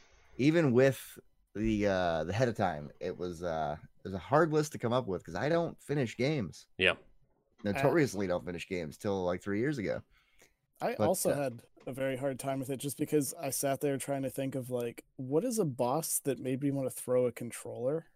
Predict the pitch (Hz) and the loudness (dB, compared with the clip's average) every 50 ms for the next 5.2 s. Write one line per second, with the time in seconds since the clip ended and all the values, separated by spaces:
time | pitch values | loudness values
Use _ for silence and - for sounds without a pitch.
0 | _ _ - 190 - - 90 - 143 127 127 127 127 123 123 120 - - - _ | _ _ -2 -2 0 0 0 0 2 2 2 2 0 -2 -4 -6 -8 -14 -20 _
1 | _ _ _ _ _ 143 131 - - 175 147 156 147 147 165 160 156 143 120 - | _ _ _ _ _ -8 -8 -4 0 2 2 2 4 6 6 6 6 4 0 -6
2 | _ _ - - - - - - 170 170 185 180 202 180 151 127 131 135 139 151 | _ _ -12 -10 -8 -8 2 6 8 8 8 6 4 2 2 2 2 4 6 6
3 | 160 165 156 - 147 127 120 117 127 113 120 135 151 190 214 220 - - - 170 | 6 4 4 2 0 -2 -2 -6 -6 -6 -4 -2 -2 -2 -4 -4 -6 -8 -2 0
4 | 156 151 143 147 147 139 147 135 - - 143 135 127 - 139 - - _ - - | 2 4 4 2 2 0 0 -2 0 2 2 2 2 2 -2 -6 -6 _ -20 -20
5 | _ _ - - | _ _ 4 4